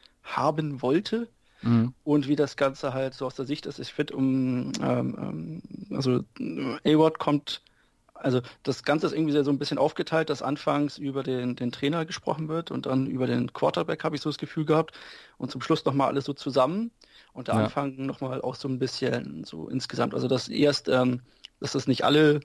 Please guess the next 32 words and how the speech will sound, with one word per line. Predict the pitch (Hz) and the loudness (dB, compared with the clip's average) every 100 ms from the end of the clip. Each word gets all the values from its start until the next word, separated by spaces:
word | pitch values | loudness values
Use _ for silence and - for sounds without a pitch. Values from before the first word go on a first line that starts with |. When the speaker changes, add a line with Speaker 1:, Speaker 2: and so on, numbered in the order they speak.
| _ _ - | _ _ -12
Speaker 1:
also | 135 | -8
dass | 135 | -4
nicht | 131 | -2
ein | 131 | -2
Einzelner | 120 151 156 143 | 0 0 0 0
Schuld | 143 151 147 | 2 0 0
hat, | 143 | -2
sondern | 135 127 | -2 -4
dass | 127 139 | -4 -2
irgendwie | 131 | -2
das | 123 - | -2 0
Gesamtgefüge | 131 139 - 139 - 147 147 | 0 0 -2 -8 -4 2 2
nicht | 135 - | 2 0
gestimmt | 135 147 143 - | -2 0 0 0
hat. | 143 - - - - - - - | 0 -4 -16 -20 -20 -20 -20 -6
Und, | 123 123 123 120 131 - | 0 2 2 0 -4 -6
ähm, | 131 139 127 - | -6 -4 -4 2
A-Ward | 127 139 139 139 - - | 4 6 6 4 0 2
wird | 131 | 2
immer | 131 123 | 2 0
so, | 113 | 0
also | 123 123 | -2 2
Rodgers | 139 127 147 | 2 4 0
wird | 131 | 0
immer | 131 127 | -2 0
so | |
ein | 131 123 | 0 2
bisschen | 143 - 139 | 2 2 2
als | 131 - - | 0 -6 -6
Diva | 147 160 160 160 | 0 4 4 4
oder | 165 - - | 2 -2 -2
als | - 151 - | -6 -10 -16